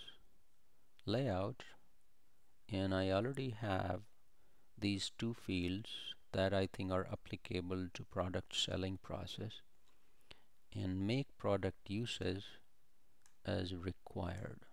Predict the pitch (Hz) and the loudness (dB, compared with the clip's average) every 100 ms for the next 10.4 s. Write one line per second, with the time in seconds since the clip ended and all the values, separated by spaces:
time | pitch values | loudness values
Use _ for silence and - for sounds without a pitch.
0 | - - - - - - - - - - | -14 -8 -6 -2 0 0 -4 -8 -12 -14
1 | - - - - - - - - - - | -16 -16 -16 -16 -16 -16 -16 -14 -14 -14
2 | - - - - - - - - - - | -16 -16 -16 -16 -16 -16 -16 -16 -16 -16
3 | - - - - - - - - - - | -16 -16 -16 -16 -16 -16 -16 -16 -16 -16
4 | - - 101 107 101 104 - - - 98 | -12 0 4 6 6 4 2 -4 0 2
5 | 95 95 98 - 95 95 95 98 - - | 4 2 0 2 4 6 4 0 -8 -14
6 | - - - - - - - - - - | -14 -14 -14 -14 -14 -14 -14 -14 -14 -8
7 | 95 92 113 101 107 - 101 - 104 - | -4 8 10 10 8 2 -2 -4 -4 2
8 | 117 131 - - - - 101 98 95 98 | 4 4 2 -4 -4 -2 2 4 6 4
9 | 95 95 95 104 101 92 - - - 92 | 2 0 2 0 2 0 2 -4 -2 -4
10 | - - 98 | -4 -2 -4